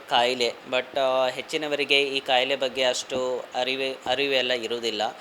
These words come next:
ಆ, ತುಂಬ ಜನರಿಗೆ ನೋವೆಲ್ಲ ಇರ್ತದೆ, ಮಂಡಿ ನೋವು, ಕೀಲು ನೋವು ಎಲ್ಲ ಇರೋದು. ಆ, but, ಆ, ಸಂಧಿವಾತ ಅಂತ ಡಯಾಗ್ನೋಸ್ ಮಾಡಿ ಟ್ರೀಟ್ಮೆಂಟ್ ಮಾಡೋದ್ರಲ್ಲಿ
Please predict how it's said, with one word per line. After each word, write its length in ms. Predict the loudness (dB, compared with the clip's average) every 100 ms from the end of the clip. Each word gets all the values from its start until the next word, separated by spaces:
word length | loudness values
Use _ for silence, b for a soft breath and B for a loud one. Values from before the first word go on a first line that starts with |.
| B B B B 2
ಆ, 460 | 6 8 8 8
ತುಂಬ 260 | 4 2 2
ಜನರಿಗೆ 560 | 4 2 2 4 4 2
ನೋವೆಲ್ಲ 420 | 0 2 4 4
ಇರ್ತದೆ, 420 | 0 -2 0 0
ಮಂಡಿ 340 | 0 -4 -4
ನೋವು, 360 | -2 -4 -6 -6
ಕೀಲು 260 | -4 -4 -2
ನೋವು 120 | 0
ಎಲ್ಲ 200 | 0 2
ಇರೋದು. 440 | 0 0 -2 -4 -6 B B 0
ಆ, 80 | 4 4 2
but, 280 | -6 -2 0
ಆ, 160 | 0
ಸಂಧಿವಾತ 600 | 0 -4 -2 2 4 4 2
ಅಂತ 240 | 0 0
ಡಯಾಗ್ನೋಸ್ 540 | 2 2 0 -2 -2
ಮಾಡಿ 360 | 0 2 2 0
ಟ್ರೀಟ್ಮೆಂಟ್ 540 | -4 -8 -6 -4 -4
ಮಾಡೋದ್ರಲ್ಲಿ 760 | 0 0 0 0 0 0 -2